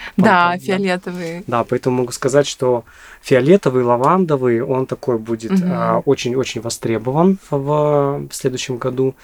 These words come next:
Speaker 1: Мгм.
Speaker 2: Ну, независимо, там, колористика это для волос,
Speaker 1: Мгм.
Speaker 2: или это, там, интерьер, или, там,
Speaker 1: Мгм.
Speaker 2: одежда. То есть какие-то моменты, элементы, они будут, ну,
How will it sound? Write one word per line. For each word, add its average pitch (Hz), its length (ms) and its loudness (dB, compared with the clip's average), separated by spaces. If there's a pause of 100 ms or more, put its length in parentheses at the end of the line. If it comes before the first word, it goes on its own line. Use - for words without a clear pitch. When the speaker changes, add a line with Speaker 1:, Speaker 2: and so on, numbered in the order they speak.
(100)
Speaker 1:
Мгм. 175 260 -2
Speaker 2:
Ну, 180 60 6
независимо, 117 580 2
там, - 160 -8
колористика 113 600 -6
это 104 140 -10
для 110 180 -8
волос, 120 460 -10
Speaker 1:
Мгм. 196 120 2
Speaker 2:
или 120 420 -6
это, - 260 -14
там, - 220 -14 (140)
интерьер, 127 600 4 (100)
или, 107 200 -4
там, 123 260 -12 (560)
Speaker 1:
Мгм. 180 300 -2
Speaker 2:
одежда. 123 640 2 (280)
То - 60 -6
есть - 80 -2
какие-то 120 320 -2
моменты, 139 500 4
элементы, 135 540 0
они 117 360 -2
будут, 117 440 -6
ну, 156 180 0